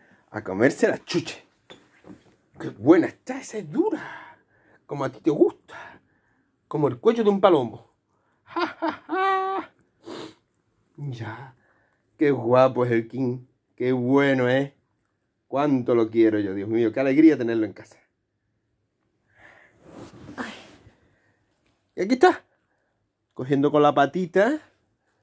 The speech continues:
la chuchería, para que no se le mueva, y mordisqueándola. Mira, mira.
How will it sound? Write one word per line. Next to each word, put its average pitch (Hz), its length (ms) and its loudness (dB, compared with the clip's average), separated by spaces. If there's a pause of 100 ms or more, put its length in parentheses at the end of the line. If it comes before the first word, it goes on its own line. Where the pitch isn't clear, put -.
(360)
la 123 80 -16
chuchería, 202 800 0 (580)
para 113 140 -16
que 110 60 -6
no 107 100 -6
se 123 140 -4
le 127 80 2
mueva, 196 460 2 (460)
y 240 120 -10
mordisqueándola. 143 1000 -2 (1040)
Mira, - 220 -20
mira. - 160 -20